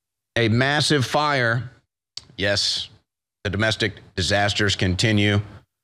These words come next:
The infrastructure collapse continues. We told you this would be the story for the year. We told you this would be the trend for the year, and now it's every day. What new domestic disaster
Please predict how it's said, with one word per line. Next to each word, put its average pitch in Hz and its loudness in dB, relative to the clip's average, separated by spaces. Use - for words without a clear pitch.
The 98 4
infrastructure 104 2
collapse 104 0
continues. 104 2
We 98 4
told 117 4
you 107 4
this 104 2
would 104 4
be 104 4
the 98 2
story 110 4
for 110 0
the 98 4
year. 113 4
We 92 2
told 110 2
you 104 4
this 104 2
would 104 2
be 104 4
the 98 2
trend 107 2
for 101 2
the 92 4
year, 107 4
and 85 -2
now 98 2
it's 92 0
every 107 4
day. 123 2
What 101 0
new 117 0
domestic 107 0
disaster 101 2